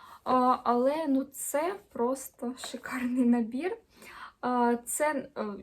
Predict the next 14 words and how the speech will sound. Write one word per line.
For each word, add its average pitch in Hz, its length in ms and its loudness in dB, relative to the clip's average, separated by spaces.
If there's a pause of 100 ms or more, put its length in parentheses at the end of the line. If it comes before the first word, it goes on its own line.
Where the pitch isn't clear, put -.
якщо 220 460 -2
я 214 120 -2
не 220 80 0
сказала, 330 420 -2
на 247 140 2
касті - 400 -12
замовляла. 226 600 -4 (1400)
І 277 100 -6
давайте 254 460 -2
подивимось. 247 640 -4
Ну, 233 120 -4
я 226 160 0
вже, 240 180 0
звичайно, 233 480 -4